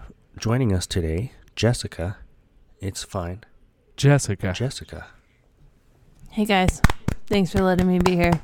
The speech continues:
Speaker 3: Thanks for letting me come out of the hole.
Speaker 2: Thanks.
Speaker 3: I really need, I really needed some
Speaker 2: <laughs>
Speaker 3: sunshine.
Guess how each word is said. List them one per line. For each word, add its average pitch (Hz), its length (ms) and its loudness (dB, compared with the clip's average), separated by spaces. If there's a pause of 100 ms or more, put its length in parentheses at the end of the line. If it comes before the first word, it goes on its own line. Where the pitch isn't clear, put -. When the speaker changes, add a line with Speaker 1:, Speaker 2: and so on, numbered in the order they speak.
(140)
Speaker 3:
Thanks 208 260 2
for 202 100 0
letting 180 200 6
me 175 60 2
come 180 200 4
out 170 140 4
of 170 60 0
the 190 60 0
hole. 165 300 2 (100)
Speaker 2:
Thanks. - 520 -12
Speaker 3:
I 214 80 -4
really 185 240 -2
need, 175 280 -2
I 202 60 -6
really 185 320 -2
needed 185 400 -4
some 269 200 -2
Speaker 2:
<laughs> - 20 -2
Speaker 3:
sunshine. 339 580 -4